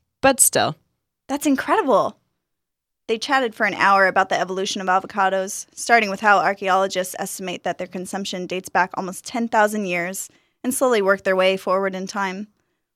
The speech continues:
Speaker 2: Little Miss imagined herself in the fruit's native land of Latin America and Mexico, making fresh guacamole with ingredients straight from the earth.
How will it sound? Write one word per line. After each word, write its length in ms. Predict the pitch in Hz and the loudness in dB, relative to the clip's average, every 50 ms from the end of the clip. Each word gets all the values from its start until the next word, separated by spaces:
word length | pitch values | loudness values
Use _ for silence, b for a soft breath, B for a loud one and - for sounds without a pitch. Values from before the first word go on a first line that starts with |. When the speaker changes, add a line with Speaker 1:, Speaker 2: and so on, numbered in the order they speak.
| _ _ | _ _
Speaker 2:
Little 160 | - 240 247 | 0 0 2
Miss 180 | 240 240 233 - | 2 0 0 -2
imagined 400 | 233 202 190 190 202 202 202 202 | 0 2 2 2 2 0 -4 -6
herself 360 | 208 208 - 208 196 196 - | -4 -2 0 0 0 0 -2
in 80 | 202 190 | -6 -10
the 60 | 180 | -10
fruit's 340 | - - 202 196 196 - - | -8 -6 -8 -8 -6 -8 -8
native 280 | 202 190 185 196 190 | -8 -4 -4 -4 -4
land 300 | 170 180 185 190 190 190 | -4 -4 -4 -4 -4 -6
of 260 | 185 - - - - 196 | -8 -8 -12 -14 -6 -2
Latin 240 | 202 185 185 - | 0 0 0 0
America 420 | 190 190 190 180 180 185 - - 196 | -2 -4 -2 -2 -4 -4 -4 -4 -4
and 140 | 185 180 180 | -4 -2 -4
Mexico, 540 | 180 185 - - 208 - 202 185 180 202 - _ _ _ _ _ | -6 -8 -8 -12 -10 -6 -4 -4 -4 -4 -8 _ _ _ _ _
making 280 | - 220 208 - 196 190 | -6 -6 -4 -4 -6 0
fresh 260 | - 226 214 - - | 2 2 2 2 2
guacamole 600 | - 214 185 - 202 185 185 185 190 190 180 175 | 2 2 2 2 -2 -2 -2 0 0 -2 -2 -4
with 140 | 170 175 - | -6 -6 -6
ingredients 520 | 175 165 170 180 185 190 180 175 185 175 | -8 -6 -6 -6 -6 -4 -6 -6 -6 -8
straight 280 | - - - 196 180 - | -8 -4 -4 -4 -4 -4
from 140 | - 196 190 | -6 -8 -8
the 140 | 175 180 190 | -6 -6 -6
earth. 320 | 190 196 - - _ _ | -6 -8 -10 -14 _ _